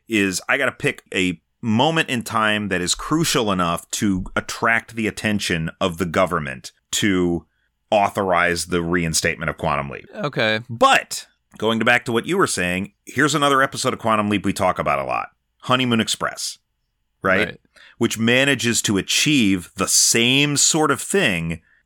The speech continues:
Speaker 1: on the smaller scale that you're talking about.
Speaker 2: Right, right.
Speaker 1: It manages to convince somebody in the government to authorize additional funding for Quantum Leap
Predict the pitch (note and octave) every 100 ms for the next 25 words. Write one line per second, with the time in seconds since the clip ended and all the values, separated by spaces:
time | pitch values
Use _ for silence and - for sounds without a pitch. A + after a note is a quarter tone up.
0 | _ A#2 A#2+ A#2 A2 A2 G#2+ - A#2+ G#2
1 | G2 F#2 - G2 F2+ E2+ D#2 E2+ F2+ D2+
2 | C#2+ - G#1+ - - _ - G2+ F2+ E2+
3 | - F2 F2 G#2 G#2+ G#2+ A2 A2 G2+ -
4 | G#2 - F#2 F#2+ A#2+ - A2+ G2+ F#2+ -
5 | A2+ A#2+ G2+ G2 G2+ F#2+ - - - G2+
6 | A2+ G#2+ F#2 F2+ F2 E2+ F2+ F#2 G#2+ F#2+
7 | F2 - C3 C#3 C3 G2+ G2 - G#2 F#2
8 | F2+ C#3+ F2 -